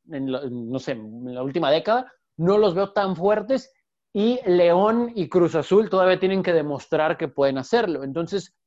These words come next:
creo que el fútbol de Pumas sí pudiera dar un susto, pero primero hay que pasarle encima a un equipo de Pachuca que juega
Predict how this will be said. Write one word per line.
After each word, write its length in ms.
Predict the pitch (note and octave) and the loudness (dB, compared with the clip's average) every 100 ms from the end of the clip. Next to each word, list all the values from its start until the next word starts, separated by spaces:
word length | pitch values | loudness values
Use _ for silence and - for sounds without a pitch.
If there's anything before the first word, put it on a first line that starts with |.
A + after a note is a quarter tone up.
| _ | _
creo 160 | - G3 | -2 0
que 80 | G#3 | 2
el 120 | F#3 | 2
fútbol 400 | E3 F3+ D#3+ G3+ | 2 2 2 2
de 100 | F#3 | 2
Pumas 380 | C#3+ F3 F#3 - | 0 -2 -2 -4
sí 180 | F#3+ G3 | -6 -6
pudiera 480 | E3 D#3 D#3+ E3 | -4 -2 0 0
dar 180 | E3 E3+ | -2 -4
un 100 | D#3 | -6
susto, 360 | D#3+ G3+ C4+ C4+ - | -6 -2 0 0 0
pero 380 | D#3+ D#3+ A#3+ - _ _ _ _ | 2 2 2 -2 _ _ _ _
primero 320 | G3+ E3+ B2+ | 0 0 0
hay 80 | C#3+ | -2
que 100 | C#3+ | -2
pasarle 360 | - B2 C#3+ C3+ | -6 -6 -4 -6
encima 320 | B2+ C3+ E3+ | -4 -4 -2
a 80 | C#3+ | -2
un 100 | B2+ | -4
equipo 260 | A2+ A#2 | -6 -10
de 80 | B2+ | -8
Pachuca 560 | A#2 D3+ B3+ B3 C4 A#3 _ _ - | -6 0 0 2 0 0 _ _ -2
que 560 | G#3 G#3 A3+ A#3+ - _ _ | 2 4 4 2 -4 _ _
juega 560 | - E3+ D#3+ D#3 D3+ | -6 0 2 4 2